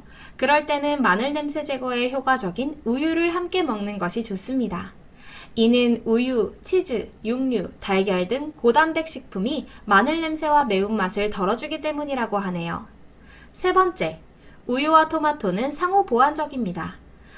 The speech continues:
토마토를 우유와 함께 먹으면 토마토에 함유된 비타민 K가 칼슘이 체외로 빠져나가는 것을 막아주고,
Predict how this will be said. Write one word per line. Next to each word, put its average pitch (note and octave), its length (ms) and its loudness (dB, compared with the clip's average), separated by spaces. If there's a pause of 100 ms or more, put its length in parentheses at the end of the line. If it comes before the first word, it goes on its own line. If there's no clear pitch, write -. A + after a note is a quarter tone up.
(180)
토마토를 F#4 560 4
우유와 C#4+ 420 4
함께 D4+ 300 -2
먹으면 A#3 560 -2 (220)
토마토에 F#4 560 4
함유된 D4 500 0
비타민 G#3+ 460 -2
K가 A3 580 2 (180)
칼슘이 E4 520 -2
체외로 F#4 440 0
빠져나가는 D4 640 0
것을 G#3+ 280 -2
막아주고, F3 760 -2